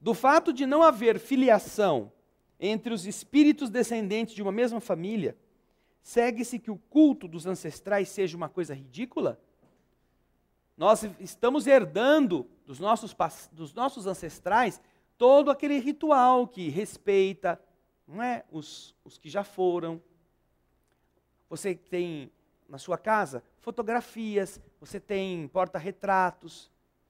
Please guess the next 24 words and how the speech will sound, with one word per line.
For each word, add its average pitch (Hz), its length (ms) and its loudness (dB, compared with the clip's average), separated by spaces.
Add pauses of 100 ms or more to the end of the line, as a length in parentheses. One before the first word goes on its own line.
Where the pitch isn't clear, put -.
(260)
você 175 200 -10
guarda 208 580 4
coisas, 233 560 2
relíquias 262 680 4
dos 160 200 -14
an-, 180 140 -8 (140)
dos 165 180 -20
ancestrais. 202 840 -4 (220)
Às 208 160 4
vezes 196 240 -2
você 202 280 -2
vai 196 220 4
ao 190 80 4
cemitério 196 720 -2
pra 175 140 -2
fazer 170 240 -4
uma 175 100 -4
oração 185 400 -2
por 208 160 -12
eles 185 300 2
lá 170 160 -2
na, 175 160 -4 (200)
na 190 140 -6
tumba. 202 720 0